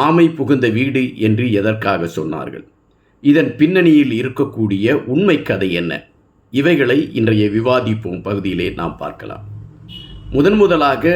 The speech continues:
கடல் பகுதி, அத கடலில் நீரோட்டத்தை மையப்படுத்திய ஒரு பாதையை மனிதன் கண்டுபிடித்தான் என்கின்ற செய்தியை நீங்கள் அறிந்திருப்பீர்கள். அந்த கடல் நீரோட்டத்தை மையப்படுத்தி மனிதன் எப்படி அந்த பாதையை கண்டுபிடித்தான் என்கின்ற பொழுது,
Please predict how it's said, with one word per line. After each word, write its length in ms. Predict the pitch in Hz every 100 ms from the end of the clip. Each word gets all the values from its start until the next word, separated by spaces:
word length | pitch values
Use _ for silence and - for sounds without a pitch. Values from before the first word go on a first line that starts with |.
| 160 - -
கடல் 320 | - 135 180 185 -
பகுதி, 300 | 120 135 123
அத 120 | 117 113
கடலில் 480 | 120 147 170 165 190
நீரோட்டத்தை 840 | 110 135 185 180 170 - 135 - 135 123
மையப்படுத்திய 840 | 101 113 135 156 156 113 110 123 147 147
ஒரு 160 | 113 110
பாதையை 480 | 113 127 123 123 151
மனிதன் 480 | - 113 127 135 123
கண்டுபிடித்தான் 800 | 110 117 139 117 110 - 98 104
என்கின்ற 360 | - 113 107 98
செய்தியை 420 | 95 - 139 123
நீங்கள் 260 | 110 90 80
அறிந்திருப்பீர்கள். 840 | 82 104 107 - - 101 - - _ _ _ _ _ _ _ -
அந்த 180 | 135 131 -
கடல் 320 | 139 190 196
நீரோட்டத்தை 800 | 147 170 180 175 - 156 - 165 175 147
மையப்படுத்தி 840 | 113 131 165 165 135 123 - 175 180
மனிதன் 480 | 113 127 143 160 175
எப்படி 420 | 113 113 160 156
அந்த 220 | 127 113 107
பாதையை 520 | 107 120 135 127 113
கண்டுபிடித்தான் 800 | 107 113 143 117 120 117 95 101 -
என்கின்ற 400 | 117 117 107 95
பொழுது, 360 | 90 95 101